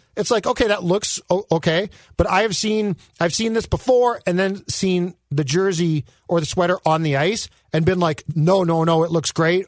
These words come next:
or, "Oh, it's not, it's not what I expected." So really, until we see games and we see guys in these jerseys playing, it's very hard for me to pass an overall judgment.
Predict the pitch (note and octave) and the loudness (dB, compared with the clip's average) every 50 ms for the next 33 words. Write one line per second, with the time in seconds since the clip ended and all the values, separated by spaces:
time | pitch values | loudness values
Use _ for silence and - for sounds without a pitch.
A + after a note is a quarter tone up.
0 | - - F3 E3 D#3+ D#3 - - - F#3 F#3 E3+ F3 - E3 C#3+ - E3 E3 D#3+ | 0 0 2 2 2 0 0 0 0 2 2 2 0 -2 -4 -2 -2 -2 -2 -2
1 | E3+ D3 - _ C#3+ B2+ - D#3+ D#3+ - - - D#3+ - - D3 D3 D3 C#3 - | -4 -8 -6 _ -6 -4 -2 -4 -4 -4 -8 -14 -14 -6 -4 -4 -2 -2 -4 -4
2 | - D#3 D3+ D3+ - A#3+ A#3+ G3 - _ - - - - - _ _ - - G3 | -2 -4 -2 0 -2 -2 -2 -4 -8 _ -20 -20 -20 -20 -20 _ _ 0 2 2
3 | G3 F#3+ G3+ - _ - E3 D#3 G3+ C4 D4+ D#4 C4+ G#3+ F#3 E3 C3+ D#3 F#3 G3+ | 2 2 0 -4 _ -4 -2 0 0 2 2 2 0 0 -2 -2 -2 -2 0 0
4 | G#3+ G3+ F3+ F3 - - - D3 D3 - - C#3+ E3 D#3 - G#3+ F#3 C#3 D#3+ F3 | 0 0 -2 -2 -6 -10 -10 -10 -8 -4 -2 -2 -2 0 -2 -2 0 2 2 2
5 | F#3+ F#3 E3+ D#3 D3+ C#3+ - - - - - _ _ - D#3 E3 F3 F3+ D#3+ - | 2 2 0 0 -2 -4 -6 -10 -16 -20 -20 _ _ -2 0 0 0 0 -2 -2
6 | G3+ G3 D#3 D3+ E3+ E3+ E3+ E3+ D3+ - - F3+ F3 F#3 F3+ F3 E3 C#3 A#2+ B2 | -2 0 0 2 2 2 2 0 -2 -2 -2 0 0 2 0 0 -2 -2 -2 -2
7 | D#3+ D#3+ E3 D#3+ D3+ E3+ D#3+ D#3 D3 - - - _ _ _ _ _ - - D#3 | 0 0 0 0 0 0 0 -2 -2 -4 -6 -12 _ _ _ _ _ 0 2 2
8 | D#3+ D#3+ E3 E3+ F3 F#3+ G3+ F#3 - _ _ _ _ _ _ _ _ - E3 C3+ | 2 2 2 0 0 -2 -4 -6 -8 _ _ _ _ _ _ _ _ -4 -2 0
9 | C#3+ F#3 G3+ G3+ F#3 F3+ G3+ G3 D#3 - E3 D#3+ D#3 D#3+ E3+ E3+ C#3+ - - D#3+ | 0 2 2 2 2 0 0 0 -2 -2 -2 0 0 0 0 0 -2 0 0 0
10 | D#3 D#3+ D#3+ D3+ - - - - - C3+ D3 - - D3 D3 B2+ C#3+ C#3+ C#3 C3+ | 0 0 0 0 -2 -6 -6 -4 -2 -2 -2 0 -2 -2 0 0 0 0 0 -2
11 | A#2+ G2 G2 C3 A#2+ A2 - E2+ D2 - | -2 -2 -2 -2 -2 -4 -6 -10 -14 -16